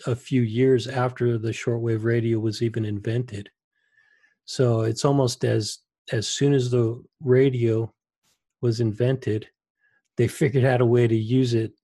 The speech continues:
to transmit coded information. And, uh, I think that, uh, it, to me, that's a pretty interesting fact that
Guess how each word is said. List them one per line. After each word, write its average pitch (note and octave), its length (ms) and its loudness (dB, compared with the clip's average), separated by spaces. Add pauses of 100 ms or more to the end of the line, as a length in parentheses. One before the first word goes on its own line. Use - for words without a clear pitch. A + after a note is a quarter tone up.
(180)
to B2 100 -6
transmit A#2+ 840 0 (1040)
coded A#2+ 500 2
information. A2+ 800 -2 (1200)
And, A2 420 -2
uh, G#2+ 280 -6
I B2 80 -14 (140)
think B2+ 160 -2
that, B2 240 0 (840)
uh, - 200 -14 (340)
it, - 400 -14
to C#3+ 100 2
me, C3 400 4 (440)
that's C#3 220 2
a B2+ 40 -2
pretty B2+ 320 2
interesting A#2 800 0
fact - 680 -6 (680)
that A2+ 280 -2